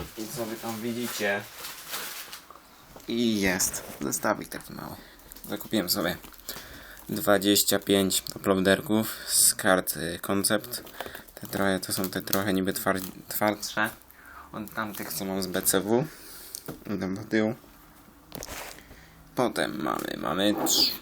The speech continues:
dwa pudełka. Albo nie, jak to pokażę.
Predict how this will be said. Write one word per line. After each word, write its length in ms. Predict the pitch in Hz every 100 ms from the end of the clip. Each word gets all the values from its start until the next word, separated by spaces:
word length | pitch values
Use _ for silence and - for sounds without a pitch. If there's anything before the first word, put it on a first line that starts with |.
| -
dwa 260 | 98 104 110
pudełka. 460 | - 104 101 - 87 - - - - - - - - - - - -
Albo 220 | - 113
nie, 120 | 95 -
jak 100 | -
to 140 | - -
pokażę. 480 | - - 107 104